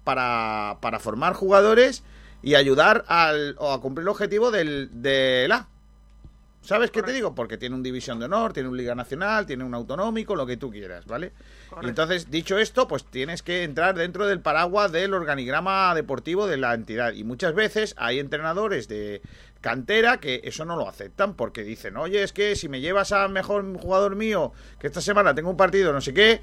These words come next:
Speaker 2: Voy a
Speaker 1: eh,
Speaker 2: perder".
Speaker 1: voy a... Joder, que me estás haciendo una putada, ¿no? Y hay miles de problemas, yo te, te voy a poner un ejemplo.
Speaker 2: Vale, pues llévate eso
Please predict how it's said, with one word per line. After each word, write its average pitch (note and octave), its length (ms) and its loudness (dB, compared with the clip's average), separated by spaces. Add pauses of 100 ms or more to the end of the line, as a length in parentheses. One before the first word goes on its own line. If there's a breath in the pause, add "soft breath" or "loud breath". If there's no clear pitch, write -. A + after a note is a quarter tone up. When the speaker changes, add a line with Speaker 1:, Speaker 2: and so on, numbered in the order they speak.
(340 loud breath)
Speaker 2:
Voy F3+ 180 10
a C#3+ 80 12
Speaker 1:
eh, C#3 40 10
Speaker 2:
perder". C#3 300 4
Speaker 1:
voy D#3+ 280 6
a... D#3 480 6
Joder, E3+ 260 2
que C#3+ 60 -8
me C#3 80 -6
estás D3+ 240 -4
haciendo F3 260 -6
una C3+ 160 -2
putada, G#2+ 400 -8
¿no? C3 220 -12
Y A#2 100 -2
hay B2+ 160 0
miles D3+ 300 -4
de D#3 100 -2
problemas, F3+ 480 -2
yo A2 140 -8
te, G2 100 -14
te - 160 -20
voy F2+ 140 -12
a G2+ 40 -8
poner A#2 300 -8
un B2+ 140 -10
ejemplo. C3 180 -8
Speaker 2:
Vale, G3 160 2
pues F#3 320 -8
llévate C4 400 -2
eso D#4+ 380 -12